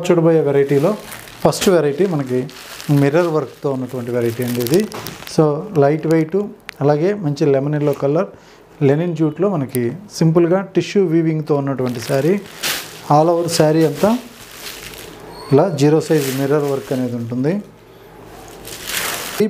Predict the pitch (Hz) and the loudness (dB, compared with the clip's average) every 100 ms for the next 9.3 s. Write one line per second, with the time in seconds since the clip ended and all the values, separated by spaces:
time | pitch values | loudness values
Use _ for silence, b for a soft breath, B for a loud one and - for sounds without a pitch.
0 | 208 156 170 165 143 151 156 156 151 143 | 2 0 2 2 2 0 -2 -2 -2 0
1 | 170 160 127 107 143 151 165 147 151 220 | -2 -2 -4 -4 -2 0 2 0 -2 -4
2 | - b b b b _ - - - - | -10 b b b b _ -20 -20 -20 -20
3 | - - - - - - - 139 147 139 | -20 -20 -20 -20 -20 -2 2 4 4 2
4 | 131 135 139 147 185 156 180 202 175 165 | 2 -2 -2 -2 0 2 2 2 0 0
5 | 160 165 156 196 202 151 143 139 156 151 | -4 -4 -2 -4 -6 -8 -8 -6 -6 -2
6 | 170 160 139 139 156 151 147 139 151 139 | -2 0 2 2 0 -2 -6 -4 -4 0
7 | 135 139 139 131 123 127 127 127 - B | 0 0 -2 -4 -2 -2 -2 -4 -10 B
8 | B B B - - - 127 123 117 120 | B B B -18 -2 2 2 2 0 2
9 | 120 120 139 | 0 0 0